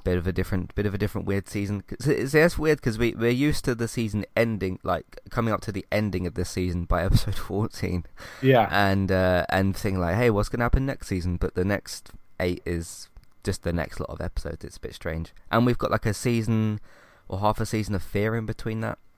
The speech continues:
Speaker 1: So, um, or whatever else is happening. So, 'cause w-, when Tales is next year, isn't it? Yeah.
Speaker 2: Uh, I think so, yes.
Speaker 1: Yeah, so, anyway. 'Cause what they'll probably have then this year is this part,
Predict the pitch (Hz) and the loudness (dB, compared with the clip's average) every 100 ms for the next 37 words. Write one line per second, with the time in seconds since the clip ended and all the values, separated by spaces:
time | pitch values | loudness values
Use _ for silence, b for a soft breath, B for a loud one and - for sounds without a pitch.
0 | _ - - - 85 87 - - - _ | _ -20 -14 -4 0 -2 -4 -16 -20 _
1 | _ _ - - 95 92 85 82 - 82 | _ _ -20 -8 0 2 2 -2 -4 -2
2 | 85 87 92 - 95 90 - 95 95 b | 0 2 0 0 -4 -4 -4 -6 -8 b
3 | b b b b b - 90 87 85 - | b b b b b -6 0 2 0 -2
4 | - 135 - 147 - - 151 147 113 107 | 0 2 4 2 2 4 6 6 2 0
5 | - - 92 85 90 - - 76 87 - | -2 -4 0 0 0 -2 -2 -2 -2 -8
6 | - - 143 160 160 156 196 175 - 135 | -10 2 6 8 8 6 4 2 4 2
7 | 120 - - _ - 85 82 90 - - | 2 -4 -8 _ -8 -4 -4 -8 -16 -14
8 | - 78 78 - _ - - - 87 78 | -6 -4 -4 -8 _ -18 -10 -4 -2 -2
9 | 85 - 110 120 107 110 120 107 95 92 | -4 -4 0 4 4 6 6 6 4 4
10 | 92 92 90 - 85 87 85 - - - | 4 4 2 2 2 4 2 -2 -10 -14
11 | - _ - _ _ _ - 92 - - | -20 _ -20 _ _ _ -2 0 2 4
12 | 90 87 - | 6 6 4